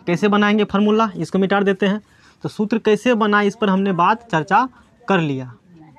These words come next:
अब इसके बाद आगे देखते हैं हम लोग। आगे देखिए, नोट में एक पॉइंट लिखा है, एलिमेंट तत्व। एक होता है लोअर चार्ज,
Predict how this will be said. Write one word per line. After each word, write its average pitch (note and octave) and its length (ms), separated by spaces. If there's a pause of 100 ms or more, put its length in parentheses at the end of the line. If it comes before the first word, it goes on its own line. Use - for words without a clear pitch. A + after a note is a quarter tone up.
(140)
अब F3 120
इसके F#3+ 260
बाद F#3+ 180
आगे F#3+ 200
देखते G3 280
हैं F#3+ 80
हम G3 60
लोग। G#3+ 180 (720)
आगे G3 240
देखिए, B3 280
नोट A#3 240
में A3+ 120
एक A3 140
पॉइंट A3 180
लिखा G#3+ 160
है, G3+ 60
एलिमेंट G3+ 320
तत्व। C#3 480 (880)
एक A3+ 220
होता A#3 260
है A#3 220
लोअर A3 400
चार्ज, A#3 500